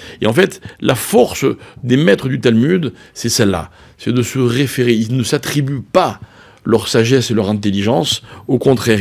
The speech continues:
ils citent leurs sources d'inspiration. Et c'est ça qui fait qu'on est convaincu de l'authenticité du Talmud.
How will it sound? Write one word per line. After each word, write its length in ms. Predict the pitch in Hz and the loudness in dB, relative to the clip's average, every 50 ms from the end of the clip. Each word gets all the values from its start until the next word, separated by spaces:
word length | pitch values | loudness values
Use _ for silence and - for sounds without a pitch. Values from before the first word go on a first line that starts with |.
| 104 - | 0 -2
ils 120 | - 120 113 | -2 -4 -2
citent 560 | - - - - 175 208 202 - - - - - - - - - | -2 0 0 2 2 2 2 0 -4 -12 -12 -14 -18 -16 -12 -4
leurs 220 | - 120 131 120 - | 0 2 2 2 0
sources 460 | - - 151 165 147 - - - - _ - - - _ - | -4 -2 0 0 0 -2 -6 -8 -10 _ -20 -20 -20 _ -6
d'inspiration. 720 | 120 127 127 113 - - - 120 98 98 92 - 92 82 76 - - - - - | 0 0 0 0 0 0 -2 0 0 -2 -4 -6 -6 -8 -8 -12 -18 -20 -16 -10
Et 80 | - 117 | -8 -2
c'est 120 | 104 120 | -2 0
ça 420 | 113 - - - 170 160 131 107 104 - - - - - - - | 0 0 2 2 2 2 2 0 -4 -10 -18 -20 -20 -20 -20 -16
qui 100 | - - | -10 -8
fait 200 | 120 - 139 127 | -2 0 0 0
qu'on 400 | - - 123 117 - 117 120 117 | 2 4 2 2 2 2 2 4
est 80 | 120 110 | 4 2
convaincu 680 | - - - 151 127 123 120 107 113 131 147 170 165 131 - - - - - - - | 2 0 0 2 4 2 2 0 0 -2 0 0 0 -2 -6 -12 -20 -20 -20 -12 -8
de 200 | 104 104 113 123 | -4 0 2 4
l'authenticité 720 | 127 120 - 127 127 117 127 131 117 110 110 107 - 131 | 4 4 4 2 0 2 2 0 0 0 -4 -2 -2 -2
du 160 | 120 120 110 | -2 0 2
Talmud. 500 | 101 117 117 123 123 117 104 95 92 82 | 2 4 4 6 4 4 2 2 -2 -6